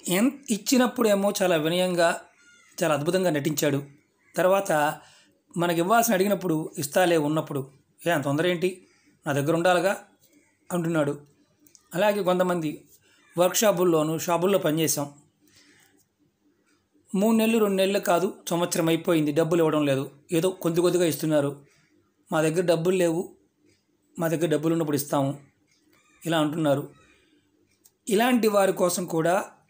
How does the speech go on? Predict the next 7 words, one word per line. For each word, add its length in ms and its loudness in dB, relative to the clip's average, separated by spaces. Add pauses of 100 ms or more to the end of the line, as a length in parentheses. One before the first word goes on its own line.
(240)
మనం 260 -4 (140)
ఈ 60 0
ఉపాయం 440 -2
చేసుకోవచ్చు. 500 -10 (600)
చాలా 120 -2
తేలికైన 340 0
ఉపాయం, 300 0